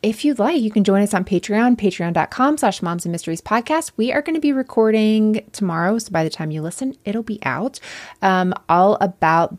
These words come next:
the Mother God cult docuseries that Mandy and I watched every frame of, and a little more in depth into the story of the actual cult itself,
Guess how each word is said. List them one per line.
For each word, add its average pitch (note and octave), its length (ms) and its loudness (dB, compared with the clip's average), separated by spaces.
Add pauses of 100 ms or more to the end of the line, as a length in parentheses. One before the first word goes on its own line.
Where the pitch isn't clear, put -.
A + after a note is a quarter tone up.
(100)
the D#3+ 180 -6
Mother F3 400 0
God A3+ 480 2 (120)
cult - 520 -4 (140)
docuseries - 800 -4
that D3+ 120 -6
Mandy D3+ 560 -4
and D3+ 140 -4
I D3 460 -4
watched B3 800 -2 (180)
every D#3+ 480 -4
frame E4 540 -4
of, E4+ 340 -4 (380)
and G#3+ 420 4
a A3+ 60 2
little B3+ 180 6
more A#3 240 6
in A3+ 140 4
depth E3+ 320 2
into F3 440 0
the D#3 120 -2
story C#3+ 340 -2
of C#3 140 -4
the C#3+ 80 -4
actual - 260 -6
cult - 340 -14
itself, - 600 0